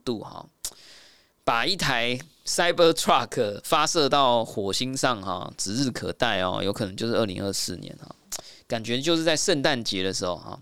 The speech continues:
然后他就在上面放一个假人，然后上面戴圣诞帽哈，然后就发射到火星，然后再来给你来个火星直播这样，然后 Cybertruck 在火星上自动，诶，所以它防弹很可能不是为了防人类的子弹哈，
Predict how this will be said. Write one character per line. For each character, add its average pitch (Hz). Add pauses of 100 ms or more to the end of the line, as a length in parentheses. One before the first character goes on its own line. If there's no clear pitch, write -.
然 98
后 127
他 139
就 139
在 139
上 139
面 127
放 123
一 113
个 110
假 95
人， 87
然 104
后 98
上 123
面 117
戴 117
圣 113
诞 110
帽 101
哈， -
然 -
后 -
就 95
发 104
射 107
到 95
火 -
星， - (420)
然 -
后 -
再 143
来 120
给 120
你 113
来 107
个 113
火 101
星 120
直 101
播 104
这 107
样， 95
然 92
后 107 (160)
Cybertruck 117
在 110
火 104
星 123
上 131
自 131
动， 120
诶， 185 (480)
所 -
以 269
它 208
防 135
弹 214
很 147
可 151
能 107
不 123
是 156
为 175
了 131
防 117
人 117
类 175
的 120
子 139
弹 143
哈， 104